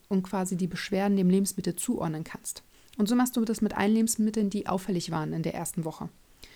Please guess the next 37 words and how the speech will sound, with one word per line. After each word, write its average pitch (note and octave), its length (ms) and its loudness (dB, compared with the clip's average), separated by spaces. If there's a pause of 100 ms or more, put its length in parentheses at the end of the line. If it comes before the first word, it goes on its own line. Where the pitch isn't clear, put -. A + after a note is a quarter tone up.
(140)
Oder F3 240 4
wo F3 60 0
du F3 80 0
quasi E3+ 340 -2
schon F3 420 -2 (180)
ein F#3 60 -2
Gefühl F#3 320 2
hast, E3+ 180 -2
dass, E3 140 -4 (120)
dass F3 200 -6
du E3+ 100 -4
sie E3 120 -2
nicht E3 160 -2
verträgst. - 420 -10
Oder A#3+ 180 0
einfach F#3 240 -2
mal F3 140 2
wissen G#3+ 220 0
willst, E3+ 240 -4
wie E3+ 60 -2
geht's E3 200 -2
dir F3 120 2
mit G3+ 160 2
und F3 180 -2
ohne. E3 260 2 (600)
Und G3 140 4
so C4 380 2
ziehst - 300 2
du G#3+ 60 2
das F#3+ 240 -2
quasi F3+ 360 2
durch. F#3+ 420 2 (1080)
Und, F#3+ 400 6
ähm, F3 380 4 (440)
warum G3 200 6
ist G#3 180 -2
das, - 300 -4